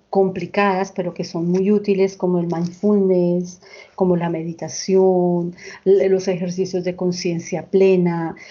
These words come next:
porque estos ejercicios, si tú lo piensas bien, ¿qué es lo que hacen? Que dejan las partes allá,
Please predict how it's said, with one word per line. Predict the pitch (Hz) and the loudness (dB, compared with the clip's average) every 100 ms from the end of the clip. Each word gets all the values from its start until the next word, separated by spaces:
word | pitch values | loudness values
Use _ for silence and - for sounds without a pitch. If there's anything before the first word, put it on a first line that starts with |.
| - | -4
porque | - 196 208 208 | -2 0 2 4
estos | 233 240 262 | 2 -2 -6
ejercicios, | 285 247 226 - 202 196 190 190 | -6 -4 -6 -4 -4 -4 -8 -6
si | - | -8
tú | 175 254 | -4 -2
lo | 302 330 | 0 -2
piensas | 240 214 214 170 160 | -2 0 0 -4 -4
bien, | 208 220 214 180 180 - - - - | 0 2 2 0 -4 -14 -20 -20 -2
¿qué | 247 | 0
es | 233 220 | 0 -2
lo | 233 | -4
que | 208 170 | -4 -4
hacen? | 185 180 147 - - | -6 -6 -12 -14 -16
Que | - 180 | -8 0
dejan | 185 196 208 | 2 2 0
las | 202 180 - | -2 -2 -4
partes | 175 - 180 | -6 -6 -6
allá, | 190 175 185 180 | -4 -2 -4 -6